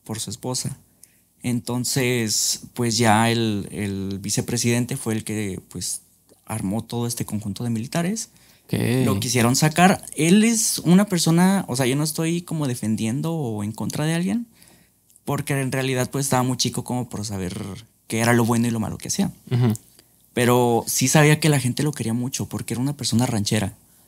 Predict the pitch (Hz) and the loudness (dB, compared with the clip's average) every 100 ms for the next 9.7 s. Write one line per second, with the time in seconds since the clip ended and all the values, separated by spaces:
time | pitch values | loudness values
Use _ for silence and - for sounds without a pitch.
0 | _ _ _ - 131 131 151 160 156 135 | _ _ _ -2 2 2 2 -2 -2 -2
1 | 117 113 123 117 117 117 120 131 135 135 | -2 -4 -4 -2 -2 0 -2 -4 -4 -4
2 | 127 131 127 131 127 135 131 113 104 101 | -4 -2 -4 -2 -4 -4 -6 -8 -6 -8
3 | - - 107 104 - 107 123 131 127 127 | -10 -8 -6 -2 2 4 4 2 0 0
4 | - 117 - 107 - 101 113 110 - - | -2 -10 -8 -6 0 4 4 0 -12 -20
5 | _ _ - 120 123 131 135 131 127 - | _ _ -2 0 2 2 4 4 4 2
6 | 127 131 120 107 101 104 107 120 113 92 | 0 2 2 0 -2 -2 -4 -6 -8 -8
7 | - 87 - - _ _ 117 98 - 101 | -8 -10 -10 -18 _ _ -10 -8 -4 -4
8 | 101 120 135 139 135 127 123 143 131 123 | -4 -4 -2 2 2 2 2 0 -2 -2
9 | 113 110 123 - 113 127 | 0 -2 -4 -4 -4 -4